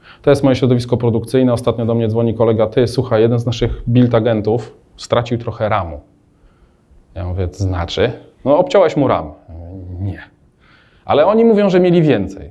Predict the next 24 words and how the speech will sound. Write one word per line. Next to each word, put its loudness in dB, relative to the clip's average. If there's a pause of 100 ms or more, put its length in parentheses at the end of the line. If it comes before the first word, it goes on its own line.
No, -10
oni -4
zawsze -10
tak -14
mówią. -18 (560)
No 0
więc 2
odpaliłem 0
sobie -4
trend, -4 (180)
gdzie -2
zapytałem: 0
„Poproszę -4
wszystko, -6
co -4
było -2
minutę 2
temu”, 0
bo -2
być -2
może -4
ktoś -10
coś -8
zmienił. -2